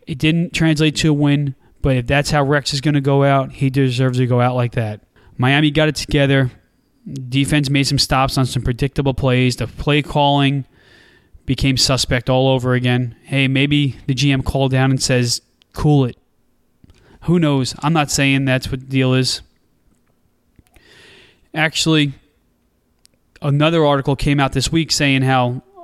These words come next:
a veteran in the locker room said, "We packed it in. The season's over. We know our fate. We're outta here. We're just thinking about the offseason." That's where these guys are mentally, man. Two and ten.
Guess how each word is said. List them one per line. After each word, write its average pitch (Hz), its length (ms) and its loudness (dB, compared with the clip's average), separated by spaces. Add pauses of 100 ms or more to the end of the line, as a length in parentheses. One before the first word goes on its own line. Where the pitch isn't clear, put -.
(140)
a 139 80 -6
veteran 147 320 0
in 139 80 0
the 135 80 2
locker 143 300 0
room 131 100 0
said, 127 240 -2
"We 143 100 2
packed 131 320 -2
it 135 80 2
in. 131 140 2
The 127 80 0
season's 127 400 0
over. 131 220 2
We 131 180 2
know 135 180 2
our 131 120 2
fate. 127 340 -2
We're 135 180 0
outta 127 220 0
here. 123 260 0 (180)
We're 139 120 0
just 120 140 -4
thinking 131 260 0
about 127 180 0
the 127 120 0
offseason." 117 600 -2 (1200)
That's 156 180 -2
where 185 60 0
these 175 160 0
guys 165 260 2
are 156 120 4
mentally, 147 360 2
man. 139 360 0 (460)
Two 160 200 0
and 160 100 0
ten. 135 360 0